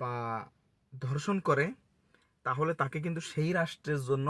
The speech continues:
একটা সাজা নির্ধারণ করা আছে। আর বাংলাদেশে এইখানে কি করতেছে, মাকে, মায়ের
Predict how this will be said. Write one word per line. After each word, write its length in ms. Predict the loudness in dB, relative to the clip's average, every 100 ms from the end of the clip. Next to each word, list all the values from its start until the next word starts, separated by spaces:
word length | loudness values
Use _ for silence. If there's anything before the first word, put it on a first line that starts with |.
| 2
একটা 160 | 0 -4 -4
সাজা 240 | 0 2 2
নির্ধারণ 320 | 2 2 2 4
করা 140 | 2 0
আছে। 160 | -6 -14 -18 _ -20 -20 -20 -20 _ -20 -20 -20 -20 -2 2
আর 80 | 4 4 4
বাংলাদেশে 580 | 4 4 0 0 0 0 -2 -10 _ _ _ _ _
এইখানে 400 | -6 -4 -2 0 2 0 -2 -6 _ _ -20 -20 _ -8
কি 100 | -6 0
করতেছে, 380 | 0 0 -2 -2 -4 -10 _ _ _ _ _ _ _ _ -14 -14 _ _ _ _ _
মাকে, 520 | -4 0 0 0 0 -2 -4 _ _
মায়ের 340 | -2 2 2